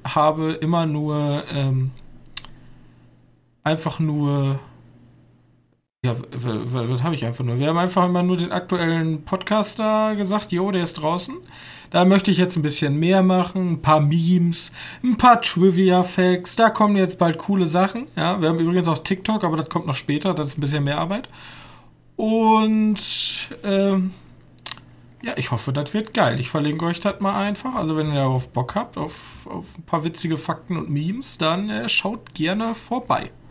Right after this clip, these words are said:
Gut. Hätten wir das geklärt, können wir direkt reinstarten. Wer uns jetzt schon zufällig bei, äh, Instagram gefunden hat, weiß bereits, worum es heute geht.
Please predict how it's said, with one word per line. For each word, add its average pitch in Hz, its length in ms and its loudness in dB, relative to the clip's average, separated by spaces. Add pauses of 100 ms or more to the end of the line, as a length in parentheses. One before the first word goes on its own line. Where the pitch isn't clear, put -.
(800)
Gut. 247 240 -2 (1040)
Hätten - 200 -6
wir 196 80 0
das 185 160 -2
geklärt, 180 680 -4
können 175 380 -2
wir 190 80 0
direkt 170 600 -2
reinstarten. 208 920 0
Wer 175 500 4
uns 170 200 -4
jetzt 175 180 -4
schon 165 160 -2
zufällig 165 460 -4
bei, 147 300 0
äh, 135 380 -4
Instagram 139 440 -4
gefunden 131 480 -4
hat, 226 320 -6 (400)
weiß 135 500 2
bereits, 175 640 2
worum 196 380 0
es 214 220 -4
heute 214 280 0
geht. 220 640 -6